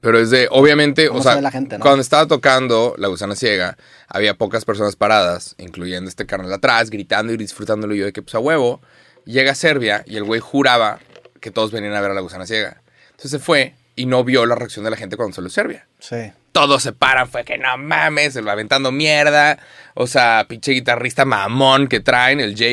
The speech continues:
Speaker 1: P. O sea, lo hicieron cabrón y fue de, ajá,
Speaker 2: Sí.
Speaker 1: "Te equivocaste, carnal", y no lo viste. Yo de que, "Güey, quería que le callaran el hocico a este cabrón", no sé.
Speaker 2: Sí.
Speaker 1: Algo que es de que,
Speaker 2: Digo, también está raro ir a un concierto y, y esperar que la banda que abra no va a estar chida, o sea,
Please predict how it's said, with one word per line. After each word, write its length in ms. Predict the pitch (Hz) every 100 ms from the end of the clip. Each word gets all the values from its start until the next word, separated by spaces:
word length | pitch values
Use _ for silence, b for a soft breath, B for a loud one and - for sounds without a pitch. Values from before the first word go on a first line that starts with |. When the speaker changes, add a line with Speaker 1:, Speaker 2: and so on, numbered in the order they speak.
| 127
Speaker 1:
P. 320 | 135 135 - b b b 107
O 40 |
sea, 160 | 127 -
lo 120 | 143
hicieron 300 | 139 151 156
cabrón 580 | 151 139 135 143 139 135
y 20 |
fue 180 | - 139
de, 260 | 147 - - _ _ _ _ _ _ _ _ _ _ _ - -
ajá, 420 | 120 127 143 139 -
Speaker 2:
Sí. 140 | 117 117 113
Speaker 1:
"Te 60 |
equivocaste, 460 | 131 135 151 156 156
carnal", 340 | 135 127 127 -
y 60 |
no 80 | 120
lo 80 | 131
viste. 300 | 127 127 101
Yo 140 | 120
de 100 | 117
que, 120 | 113
"Güey, 220 | - 123 -
quería 340 | 120 120 131
que 80 | 127
le 80 | 117
callaran 300 | 104 110 110
el 60 |
hocico 180 | 101 101
a 40 |
este 100 | -
cabrón", 280 | - 92 85
no 80 | 110
sé. 240 | 113 107 b b b
Speaker 2:
Sí. 160 | - 127
Speaker 1:
Algo 120 | 127
que 80 | 131
es 40 |
de 80 | 127
que, 200 | 120 - - - - b b b b b b b -
Speaker 2:
Digo, 140 | 160
también 220 | 143 135 139
está 180 | -
raro 300 | 156 143 143
ir 140 | 139 135
a 60 |
un 60 | 139
concierto 600 | 139 123 127 117 - 135
y, 60 | 120
y 320 | 104 104 107
esperar 460 | 104 - 113 107 98
que 100 | 117
la 120 | 110
banda 280 | 101 98 107
que 140 | -
abra 220 | 104 98 95
no 120 | 95
va 60 | 95
a 20 |
estar 240 | - 101 -
chida, 300 | - 170 113
o 60 |
sea, 200 | 117 107